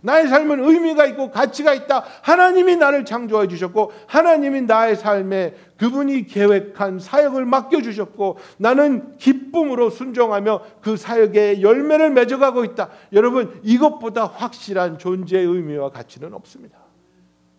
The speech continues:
그거를 버리라는 겁니다. 바알과 아스타롯과 다른 우상들을 통해서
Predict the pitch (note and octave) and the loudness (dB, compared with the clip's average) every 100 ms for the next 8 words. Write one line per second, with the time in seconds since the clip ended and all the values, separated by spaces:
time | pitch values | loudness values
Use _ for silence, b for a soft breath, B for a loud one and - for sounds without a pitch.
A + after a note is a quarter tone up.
0 | _ _ _ _ _ _ _ - G3+ A#3+ | _ _ _ _ _ _ _ -10 0 0
1 | B3+ A#3+ - F3 A3 B3+ B3 - D4 - | 0 -8 -10 -10 -8 -10 -10 -16 -20 -20
2 | - _ _ _ _ _ _ _ _ _ | -20 _ _ _ _ _ _ _ _ _
3 | _ _ _ _ _ _ - F3 G#3 G#3 | _ _ _ _ _ _ -8 -4 0 0
4 | F#3 F3 F3 F#3 G#3 G3 F#3+ F#3+ G3+ E3+ | 0 -4 -6 -8 -6 -6 -6 -8 -10 -6
5 | A3 B3+ A#3+ A#3+ C#4 C#4 D4+ D4+ - C4+ | -4 -4 -6 -2 -2 0 -4 -4 -4 -2
6 | A#3 G#3+ G#3+ E3 B2+ - | -2 -2 -2 -2 -4 -12